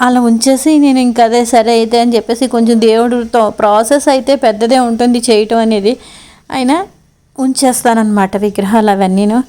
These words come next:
"తీసేసి గోదట్లో వేసేయండి" అని అంటారు, ఎందుకో మనసు పీకుతూ ఉంటుందన్నమాట. అయితే నేను మీకు ఒక విషయం చెప్తాను అన్నాను, ఏంటి తెలుసా అండి? ఏమండి, దేవుడి విగ్రహాలు మనం ఏదో పండక్కి, అమావాస్యకి, పున్నానికి తోముకుంటూ ఉంటూ ఉంటాం.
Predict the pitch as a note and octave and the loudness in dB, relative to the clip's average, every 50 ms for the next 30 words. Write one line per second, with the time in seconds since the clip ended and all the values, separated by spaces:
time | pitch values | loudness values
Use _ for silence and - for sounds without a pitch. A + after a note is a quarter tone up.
0 | - - - - - - _ - A#3 A#3 A#3 A3+ - A#3 A3+ A3 - B3+ B3+ B3+ | -8 -20 -20 -20 -20 -20 _ -10 -8 -6 -6 -2 0 0 0 0 0 0 0 0
1 | A3 A3 G#3 G3+ G3+ G3+ G3 A3+ G#3+ A3+ A3 G#3+ G3 G3 G3 G#3+ G3+ G3 F#3+ F#3+ | 2 2 2 2 2 0 -2 0 -2 0 2 0 0 0 0 -2 -2 0 0 0
2 | G3+ G#3 G#3 G#3 G3 G3 F#3+ G3+ G3+ G#3+ - A#3 A#3+ A#3+ A#3+ B3 B3+ B3+ B3 B3 | 0 0 0 0 -2 -4 -4 -4 -4 -2 0 0 0 0 0 0 0 0 0 0
3 | A3+ G#3+ G#3 G#3 B3+ A#3+ A3+ A#3 A3 G#3 G#3+ A3+ A3+ A3 G#3+ G3+ F#3+ G#3 G3+ G3 | 0 0 0 0 0 -2 0 -2 -2 0 0 0 0 0 0 0 -2 -2 -2 -2
4 | F#3+ G3 G3 F#3+ - - - - - - - - - - _ - G#3+ A3 A3 A3 | 0 -2 -2 -4 -8 -12 -18 -20 -20 -20 -20 -20 -20 -18 _ -8 -6 -6 -4 -4
5 | C4 C4+ C4 C4+ C4 B3+ B3+ B3 B3 A#3+ A#3 B3 B3 B3 A#3 B3+ A#3 A#3+ G#3+ A#3 | -2 0 0 2 2 2 0 0 0 0 0 0 0 0 0 -2 -2 0 0 0
6 | A#3 - D4 D4+ D4+ D4 - C#4 C4 C4+ - C#4+ C4 C4 C4+ C4+ C4 B3+ B3 A#3+ | 0 2 2 2 2 2 0 -2 -2 -2 -2 0 0 2 2 0 0 0 0 0
7 | B3 B3 A#3+ A3+ A3 A3 A#3+ A#3 G#3 G#3 G#3 B3 A3 A3 A3 A3+ C4 C#4 - _ | 0 0 0 0 0 0 0 0 -2 -2 0 -2 -2 0 0 -2 -2 -4 -6 _
8 | - - - _ _ A3+ A3 A3 A#3+ C#4+ D#4+ E4+ C4 G#3 B3 A#3+ A#3 B3+ C#4 C#4 | -20 -20 -20 _ _ -4 -4 -2 -2 -2 -2 -2 0 0 2 2 2 2 2 0
9 | C4 A3 A#3+ B3 A#3 C4 B3+ B3 B3 A#3+ A#3+ - - B3 C4 B3 A#3+ A#3+ A#3+ A#3 | 0 0 0 0 2 2 2 2 0 0 -2 -2 0 0 0 0 0 0 0 -2
10 | A3+ - - - C4+ B3+ B3 A#3+ C4+ C4 C4 C4 A#3+ A#3+ - A#3 A3+ A3+ A3+ A3+ | -2 -4 -6 -4 -2 0 0 2 2 2 0 0 0 0 -2 -2 0 0 -2 -4
11 | A3+ - B3 B3 A#3+ A3+ A3+ A3+ A3+ A3+ A3 A3+ A3+ - - A#3+ A#3 A#3 A#3 A#3 | -4 -2 -2 0 0 0 0 0 0 0 0 -2 -2 -6 -6 -4 -2 0 -2 -2
12 | A3+ A3+ G#3+ G#3+ G#3+ G#3+ A3 A3+ A#3+ A3+ A3 G#3 G3 G3+ G#3 G#3 G#3 - A3 G3+ | -2 -2 -2 -2 0 0 -2 -2 -2 -2 -2 -2 -2 -2 -4 -6 -8 -6 -6 -6
13 | F#3+ F#3+ F#3 G3 F#3+ G3 G3 F#3+ G3+ G3 | -6 -6 -6 -6 -6 -6 -6 -8 -10 -12